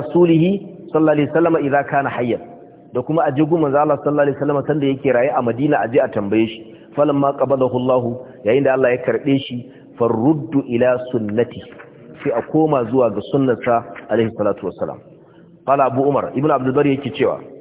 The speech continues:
qala Rasulullahi sallallahu alaihi wasallam, Nabi yace, "Ma taraktu shay'an mimma amarakumullahu bihi illa wa qad amartukum bihi." Babu abinda Allah ya ce a umurce ku da shi, sai da na gaya muku shi, ban boye komai ba. "Wa ma taraktu shay'an mimma nahakumullahu anhu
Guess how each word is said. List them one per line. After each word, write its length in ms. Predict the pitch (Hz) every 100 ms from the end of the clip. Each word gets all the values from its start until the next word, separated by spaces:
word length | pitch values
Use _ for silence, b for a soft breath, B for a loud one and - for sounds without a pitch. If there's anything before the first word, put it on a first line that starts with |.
| - - - - -
qala 240 | 135 139 131
Rasulullahi 560 | 135 139 135 131 131 127
sallallahu 280 | 131 123 117
alaihi 100 | 107
wasallam, 240 | 131 107 90 -
Nabi 240 | 95 135 131
yace, 180 | 127 - - - - B B -
"Ma 220 | 127 160
taraktu 420 | 156 151 151 143 135 -
shay'an 300 | 165 160 143
mimma 400 | 131 127 147 151
amarakumullahu 800 | 139 147 139 143 139 127 135 127
bihi 400 | 120 120 139 139 B B B
illa 360 | - 139 139 139
wa 120 | 127 123
qad 160 | 127 -
amartukum 540 | 120 120 123 127 113 95
bihi." 240 | 80 - -
Babu 200 | - 165 160
abinda 360 | - 160 160
Allah 300 | - 151 143
ya 100 | 131 131 -
ce 80 | 147
a 100 | 131 -
umurce 420 | 120 113 - - 196 196
ku 100 | 165
da 120 | 117
shi, 260 | - 127 - - -
sai 80 | 156
da 80 | 147
na 100 | 127
gaya 180 | 123 123
muku 200 | 110 101
shi, 100 | 90
ban 100 | 104
boye 240 | 110 160 120
komai 220 | 127 123
ba. 100 | 117 - - B B B
"Wa 80 | 139
ma 120 | 175
taraktu 320 | 170 165 156
shay'an 360 | 139 175 160 131
mimma 320 | 131 139 160
nahakumullahu 760 | 147 156 165 180 165 151 151 147
anhu 260 | 156 143